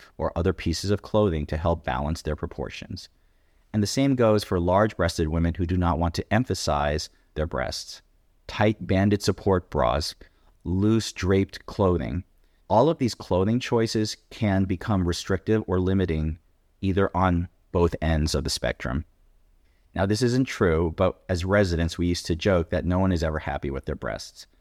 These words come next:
Everyone thinks they're too big, too small, too saggy, or some other combination of above. And one of the attendings I trained with stated that there was a law of conservation of breast mass, a play on the physics principle law of conservation of mass.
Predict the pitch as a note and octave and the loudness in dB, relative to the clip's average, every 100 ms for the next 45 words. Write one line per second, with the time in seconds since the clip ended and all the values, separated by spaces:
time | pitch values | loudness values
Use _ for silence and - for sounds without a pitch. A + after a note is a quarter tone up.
0 | _ _ _ _ F#2+ F#2+ G#2 G2+ F2 - | _ _ _ _ -2 2 2 2 -2 -4
1 | C#2+ D#2 D2 A2+ A2+ A2+ G2+ - F2 - | -4 -6 0 4 4 4 2 -4 -4 0
2 | G2+ F#2+ F#2+ - G#2 - F#2 F#2 F#2 F#2 | 2 4 2 0 -4 0 2 2 2 0
3 | F#2+ - _ _ - E2+ - F#2+ F2+ F2 | -2 -8 _ _ -6 -4 0 2 2 0
4 | F2+ E2+ D2+ C#2 C#2 C2+ C2+ C2 - G1+ | 0 0 -2 -4 -6 -6 -4 -2 -2 -4
5 | - - _ _ _ - G2 G#2+ A2+ A2 | -8 -20 _ _ _ -4 0 2 2 0
6 | - A2 G#2+ F#2+ F2+ - A2+ G2 F2+ - | 0 0 2 0 0 0 0 2 0 -2
7 | - F#2 F2+ F2 E2+ F2 F2+ F2 E2+ E2 | -2 0 2 0 0 0 -2 0 0 0
8 | E2+ F2 - F#2 F2 E2+ E2 D#2+ E2 D#2 | 2 0 0 0 0 0 -2 -2 -2 -2
9 | D2 C#2+ - - - - _ _ _ _ | -4 -6 -8 -12 -14 -18 _ _ _ _
10 | - - - A2 G2+ - F#2 - G2 F2+ | -12 -6 2 4 4 2 -2 0 -2 -2
11 | - G2+ F#2 F2+ F2 D#2+ E2 D#2+ - E2+ | -4 -2 -2 0 0 2 2 0 -2 -2
12 | - D2+ D2+ - G2+ G2+ G#2+ G2+ | -2 -4 -6 -4 -2 0 0 -2